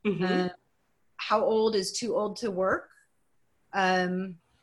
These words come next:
Speaker 2: which is a personal essay about aging. I'm fifty-one.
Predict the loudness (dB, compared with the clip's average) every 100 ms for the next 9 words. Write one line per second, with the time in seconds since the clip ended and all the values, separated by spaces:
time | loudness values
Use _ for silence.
0 | _ -8 -6 -4 -4 -4 -4 -4 -4 -2
1 | -2 -2 -2 0 -2 -2 -4 -2 -2 -2
2 | -4 -4 -6 -8 -12 -10 -6 -2 0 -2